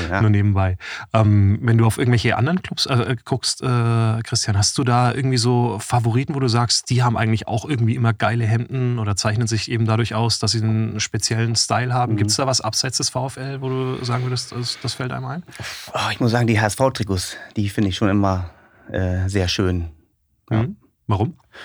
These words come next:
Speaker 1: Ja, einfach, weil die auch so, so von den Farben her, äh, ein bisschen mehr blau, weiß, schwarz. Das ist halt so, ja, diese Elemente, die sich da auch immer so ein bisschen wiederfinden, sind immer schon sehr,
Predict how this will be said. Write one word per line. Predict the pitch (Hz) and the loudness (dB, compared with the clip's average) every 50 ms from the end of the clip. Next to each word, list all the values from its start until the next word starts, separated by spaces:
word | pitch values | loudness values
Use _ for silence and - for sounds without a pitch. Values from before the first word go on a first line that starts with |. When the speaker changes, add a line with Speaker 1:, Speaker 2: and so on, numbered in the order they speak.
| - - | -10 -6
Speaker 1:
Ja, | - - | -2 -2
einfach, | - 120 - 123 104 - - - - | 0 0 0 -2 -4 -4 -6 -6 0
weil | 120 110 110 | 0 2 4
die | 117 107 | 4 4
auch | 117 117 | 4 2
so, | - - 117 113 110 107 104 | 2 2 2 4 4 2 2
so | 104 117 | 0 -2
von | 101 - 120 | -2 0 2
den | 107 98 | 2 2
Farben | - 120 117 117 123 127 | 2 2 2 2 4 2
her, | 117 120 120 120 117 117 113 110 113 - - - - - - - - - _ - | 2 4 4 4 4 4 4 2 2 -2 -6 -16 -20 -20 -20 -20 -20 -20 _ -2
äh, | - 107 101 101 98 98 98 | 0 2 4 4 4 4 4
ein | 98 98 101 | 4 4 2
bisschen | 101 - - 98 98 | 0 0 0 0 2
mehr | 101 95 90 | 4 4 4
blau, | 87 110 110 107 110 110 104 98 | 4 4 4 4 4 4 2 2
weiß, | 104 104 107 107 101 - - | 2 2 2 2 0 -2 -4
schwarz. | - 110 104 107 110 107 - - - - - - - - _ _ _ _ _ _ _ _ - | -2 0 2 2 2 0 -2 -4 -8 -8 -10 -12 -16 -20 _ _ _ _ _ _ _ _ -8
Das | - 98 104 | -6 -6 -4
ist | 107 98 - | -4 -2 0
halt | 107 98 98 98 95 - | 0 2 2 2 0 0
so, | 101 98 98 95 92 92 92 90 92 | 0 2 2 2 0 0 -2 -2 0
ja, | 104 101 | 0 0
diese | 101 104 101 98 | 2 2 2 2
Elemente, | 98 98 107 107 104 110 | 4 4 4 2 2 0
die | 110 | -4
sich | 104 101 | -4 -2
da | - - | 0 0
auch | - 104 | 0 0
immer | - - 113 110 | 0 0 0 2
so | 104 110 | 2 2
ein | 104 | 0
bisschen | 104 - - 107 101 | 0 0 -2 -2 0
wiederfinden, | 113 110 107 98 - 113 110 104 107 113 110 110 - _ _ _ _ _ _ _ _ - | 2 0 0 0 0 0 0 2 2 0 0 -2 -4 _ _ _ _ _ _ _ _ -2
sind | 107 104 | 0 0
immer | 104 101 - | 0 0 0
schon | - 110 104 101 98 | 0 0 2 2 2
sehr, | 95 104 101 101 98 95 95 | 2 2 2 4 2 2 0